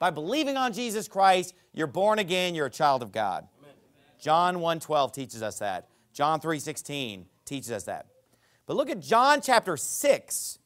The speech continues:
And what you'll find over and over again in the book of John is clear evidence that he's not writing to Jews, but that he's writing to a Greek-speaking audience, a Gentile audience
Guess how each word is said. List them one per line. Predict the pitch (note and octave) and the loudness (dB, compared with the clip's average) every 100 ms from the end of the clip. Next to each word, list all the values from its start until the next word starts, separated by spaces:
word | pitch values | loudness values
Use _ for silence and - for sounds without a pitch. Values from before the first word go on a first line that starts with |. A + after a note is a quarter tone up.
| _ _ _ _ _ _ - | _ _ _ _ _ _ -6
And | F3+ F3 | -4 4
what | B3+ C#4+ | 4 4
you'll | D#4 | 2
find | C#4 C#4+ D4 C4+ | 2 2 2 2
over | A3+ A#3+ B3 | 2 2 2
and | B3 | 0
over | B3 C4 A3+ | 0 2 2
again | D#3+ E3 D#3 D#3 C#3 _ _ _ _ _ _ _ _ _ - | 2 0 0 -2 -8 _ _ _ _ _ _ _ _ _ -2
in | B3+ | 0
the | C4 | 4
book | C4 B3+ | 4 4
of | A3 | 0
John | E3+ A3 F#3 E3+ | 4 8 8 6
is | E3+ | 0
clear | - A#3+ E4+ E4+ | -6 2 6 10
evidence | C#4+ A#3 G3 D3+ D3 - - _ _ _ _ | 10 8 4 2 0 -6 -12 _ _ _ _
that | G#3+ G#3 | 4 4
he's | G3 A#3 | 2 -2
not | F#3+ B3+ D#4+ | 6 8 10
writing | A#3 A3 G#3+ G3 | 10 8 8 -2
to | - G3+ | -4 -4
Jews, | D#3+ A#2+ B2 A#2 D#3+ A3 - - _ _ _ _ _ _ _ _ _ _ _ _ _ - | -4 -2 -2 0 -2 -6 -10 -14 _ _ _ _ _ _ _ _ _ _ _ _ _ 4
but | G#3 G#3 | 4 6
that | A#3+ | 2
he's | A3 A#3 F#3 | 2 -4 4
writing | A3+ B3 A#3+ A3 | 6 6 4 -4
to | - G#3 G3 F#3+ F#3+ | -6 -2 0 2 2
a | F3 | 2
Greek-speaking | E3 F3+ B3 - - A3+ F#3+ | 0 -2 -4 -4 -6 -8 -2
audience, | F#3 F3 E3 E3 D3 | 2 2 2 -2 -4
a | D#3 | -8
Gentile | C3 G#3+ A3+ G#3 G3 | -2 -2 0 2 6
audience | E3+ E3+ D#3+ D#3 | 6 6 2 -4